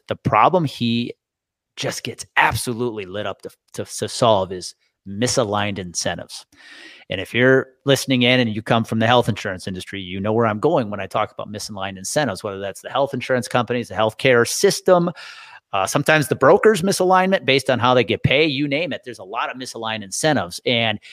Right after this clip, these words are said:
his passion is really to help the consumer who doesn't have a big stake or a big, big, uh,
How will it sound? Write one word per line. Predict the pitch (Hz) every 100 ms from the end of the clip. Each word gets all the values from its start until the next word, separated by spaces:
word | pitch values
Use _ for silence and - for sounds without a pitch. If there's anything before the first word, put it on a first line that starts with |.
| -
his | - 220 -
passion | - 156 180 185 117 92
is | 98 113 101
really | 131 160
to | 147
help | 107 113 123 - - - - _
the | 113
consumer | - 117 - 262 135 92
who | - 127
doesn't | 139 175 240 -
have | 135 123
a |
big | - 117 101
stake | - - 98 -
or | 113
a | 92
big, | 117 101 _ -
big, | 117 101
uh, | 107 90 90